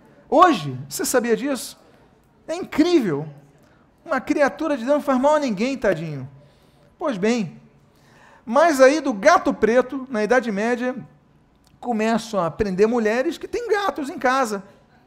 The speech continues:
E pronto, gatos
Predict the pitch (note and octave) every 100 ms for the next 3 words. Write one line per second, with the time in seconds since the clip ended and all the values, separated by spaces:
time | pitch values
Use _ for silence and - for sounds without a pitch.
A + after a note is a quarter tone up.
0 | _ _ _ _ _ _ _ - C#4 -
1 | C4 B3+ C4 F#3+ A#3+ B3+ B3 C4 A#3 -
2 | -